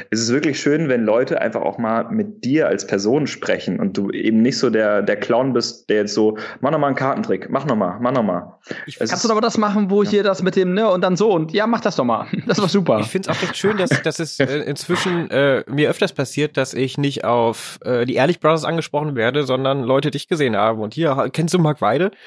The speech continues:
Speaker 2: Und, äh, das find ich total,
Speaker 1: Yes.
Speaker 2: also find ich total cool. Das ist jetzt auch als Kompliment gemeint. Äh,
Speaker 1: Ja, danke.
Speaker 2: da, da, dass, dass zumindest halt nicht nur diese Stadionzauberei, die ja auch seine Berechtigung hat, sondern auch halt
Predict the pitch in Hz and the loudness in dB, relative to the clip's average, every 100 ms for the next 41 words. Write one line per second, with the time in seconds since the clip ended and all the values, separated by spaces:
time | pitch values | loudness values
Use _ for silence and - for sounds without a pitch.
0 | - - 143 - 98 123 127 - 117 113 | -18 -14 -12 -8 -4 -2 -4 -6 -6 -6
1 | - _ _ 131 - 247 277 - 127 123 | -8 _ _ -6 -4 -4 -4 -2 2 2
2 | - - - 143 143 151 - 233 - 143 | 2 -2 -8 -6 -4 -2 -2 -4 -4 -6
3 | 117 135 175 - 180 113 - 139 131 131 | -4 -6 -4 -4 -2 -4 -4 -6 -4 -4
4 | - 123 123 135 - 107 101 107 - _ | -6 -6 -4 -6 -6 -6 -4 -4 -8 _
5 | - 110 - 117 110 107 104 - - 127 | -20 -20 -10 -6 -4 -4 -6 -4 2 4
6 | 113 131 139 139 143 139 147 135 - - | 4 2 0 0 -2 -2 -6 -6 -12 -16
7 | _ - - 170 175 165 - - _ _ | _ -12 -2 0 2 0 -4 -16 _ _
8 | _ _ _ _ _ 143 139 175 175 143 | _ _ _ _ _ -2 0 -2 -2 -2
9 | 139 - 107 131 151 165 160 147 143 135 | -2 0 0 0 0 2 2 2 2 4
10 | 120 165 156 139 131 120 139 - 131 117 | 2 2 0 0 -2 -2 -2 -2 -2 -2
11 | 143 139 147 131 131 143 131 | -2 -2 -2 -2 0 0 0